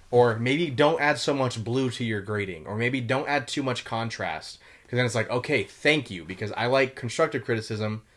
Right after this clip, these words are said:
Like, fuck me up. Like, make me feel like I don't know shit so I could go learn shit. That's what I like doing. I don't like to be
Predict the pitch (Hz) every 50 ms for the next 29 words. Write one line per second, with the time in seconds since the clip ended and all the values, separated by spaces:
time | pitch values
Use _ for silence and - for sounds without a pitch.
0 | _ _ - - - - - _ _ - 113 107 98 - - - - - 196 190
1 | 185 185 - 165 175 170 147 120 127 110 82 - - 104 98 95 - - 117 131
2 | 147 147 165 165 151 - - 156 147 135 127 120 123 139 139 131 117 107 - -
3 | - 180 160 131 - - - - - - - - - 120 117 107 120 117 120 113
4 | 110 107 113 117 120 117 110 - - - 85 - - - - 110 110 - 131 117
5 | 113 110 110 107 98 92 110 101 90 85 90 101 113 113 117 107 - 113 107 107
6 | 104 101